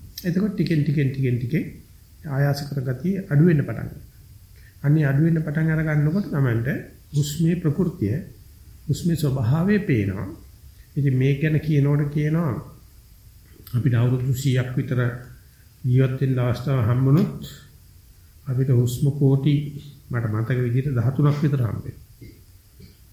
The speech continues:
ඉතින් එක හුස්මක්වත් අපි සමහරලාට මේක විශදව දැකලා නැහැ.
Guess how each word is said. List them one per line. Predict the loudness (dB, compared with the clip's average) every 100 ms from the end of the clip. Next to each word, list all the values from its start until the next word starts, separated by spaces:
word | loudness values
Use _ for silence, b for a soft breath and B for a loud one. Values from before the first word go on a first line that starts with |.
| -16
ඉතින් | -10 -10 -6
එක | -6 -2 2
හුස්මක්වත් | 4 4 2 0 -2 -4 -6 -2
අපි | -2
සමහරලාට | 2 2 2 2 2 0 -2 -6 -14 -20 -20 -20 -20 -20 -20 -8
මේක | 0 2 2 0 -2 -2 -4 -10 -8
විශදව | -4 -4 -2 0 0 0
දැකලා | 0 -2 -2 -6
නැහැ. | -10